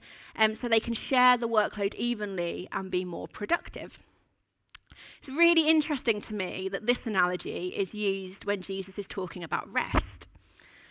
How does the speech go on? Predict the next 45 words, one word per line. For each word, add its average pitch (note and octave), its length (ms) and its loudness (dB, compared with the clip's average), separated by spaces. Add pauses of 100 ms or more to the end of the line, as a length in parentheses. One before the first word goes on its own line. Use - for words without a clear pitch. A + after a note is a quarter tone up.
(160)
because B3+ 220 2
it B3+ 100 -2
really D4+ 340 8
does B3 260 2
suggest - 800 0
that G#3+ 140 -2
we G#3 340 -2
find G3+ 320 2
rest G#3+ 540 4
in G#3+ 100 0
the G#3+ 80 0
middle G3+ 420 2
of F3+ 140 0
doing F#3+ 320 2
all F#3 160 -2
the G#3 100 -10
stuff. - 440 -2 (840)
Sometimes G#3+ 760 6
an G#3 160 0
older, G#3 380 6
more F#3+ 160 0
experienced A#3+ 560 0
animal A3 400 2
is F#3+ 120 -2
yoked G3 320 0
with G3+ 60 -4
a F#3+ 60 0
younger, F#3 300 0
less A3+ 220 0
experienced - 600 -8
animal, F3+ 420 -8 (320)
so - 100 -6
that F#3 60 -8
the G3 160 -4
older B3 300 8
animal F3+ 560 2
can G3 120 -6
train F#3 280 -4
the F3+ 80 -8
younger B3 320 2
animal F3+ 480 -6
whilst F#3+ 360 -2
they F#3+ 120 -2
work F3 420 -8
together. F3 540 -8